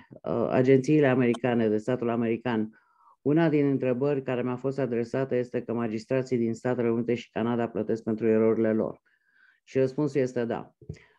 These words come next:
Ca să vezi diferența între noi, cei de aici, și, uh,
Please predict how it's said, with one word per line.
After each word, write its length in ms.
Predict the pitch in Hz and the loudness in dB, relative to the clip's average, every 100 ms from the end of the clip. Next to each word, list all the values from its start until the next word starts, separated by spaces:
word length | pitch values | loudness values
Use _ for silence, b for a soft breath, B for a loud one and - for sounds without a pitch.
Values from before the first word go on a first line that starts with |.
| _ | _
Ca 120 | - | -4
să 140 | 131 131 | 0 2
vezi 180 | 151 | 2
diferența 760 | 143 139 139 143 139 139 123 - | 0 0 0 0 0 -2 -2 -4
între 540 | 82 123 120 120 117 117 | -4 -4 -2 -2 0 0
noi, 240 | 127 135 | 2 0
cei 200 | 131 131 | 0 -2
de 60 | 117 | 0
aici, 500 | 117 117 - - _ _ _ | -2 -4 -8 -20 _ _ _
și, 640 | - - 123 110 82 76 - _ | -20 -4 0 2 2 -2 -12 _
uh, 400 | - 110 104 | 0 2 4